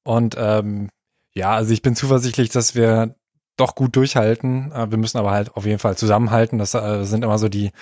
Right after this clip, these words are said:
Appelle, die ich dann auch immer mal an die, ans Ende der Folge rausballer, dass wir, äh, gegen Rassismus kämpfen, dass wir uns so, soweit wir können, einsetzen für Dinge, die uns vielleicht auch nicht selbst betreffen, aber, ähm,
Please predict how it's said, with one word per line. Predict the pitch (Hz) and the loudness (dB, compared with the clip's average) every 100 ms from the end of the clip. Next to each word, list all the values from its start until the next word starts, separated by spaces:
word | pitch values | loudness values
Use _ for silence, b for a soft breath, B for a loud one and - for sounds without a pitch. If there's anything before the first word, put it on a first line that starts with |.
| B B | B B
Appelle, | 117 110 123 127 120 | -2 0 0 2 0
die | 117 | 0
ich | - | -2
dann | 117 | -2
auch | 110 | 0
immer | 117 113 | 2 2
mal | 113 110 117 | 4 2 0
an | 107 | -2
die, | 107 107 107 B B B B | -2 -2 -4 B B B B
ans | 117 123 | -4 0
Ende | 131 147 | 2 2
der | 131 120 | 2 0
Folge | 139 131 127 107 | 2 2 2 0
rausballer, | 113 135 - 120 131 127 | 2 2 2 2 2 2
dass | 127 117 120 | 0 -4 0
wir, | 117 110 110 B B B B | 2 2 -2 B B B B
äh, | 107 110 | -4 -2
gegen | 117 131 123 | 0 2 2
Rassismus | 117 - 139 139 - | 2 0 0 0 0
kämpfen, | 123 127 135 | 0 0 -2
dass | 113 | -2
wir | 120 | -2
uns | 117 110 | -2 0
so, | 117 113 113 | -2 -2 -4
soweit | 107 117 - | -2 -2 -2
wir | 113 107 110 - | 0 0 -2 -2
können, | - 131 139 - | 0 2 2 0
einsetzen | 123 127 123 117 135 120 117 | 0 2 2 0 0 0 -2
für | - 120 | -2 -2
Dinge, | 117 120 120 117 B B B | 2 2 4 2 B B B
die | 117 | -2
uns | 110 - | -2 0
vielleicht | 120 107 | 0 0
auch | 107 | 2
nicht | 117 110 | 2 2
selbst | 123 - | 0 0
betreffen, | - - 120 139 104 | -6 -2 -2 0 -2
aber, | 107 107 104 110 | 0 0 0 -2
ähm, | 104 104 | 0 0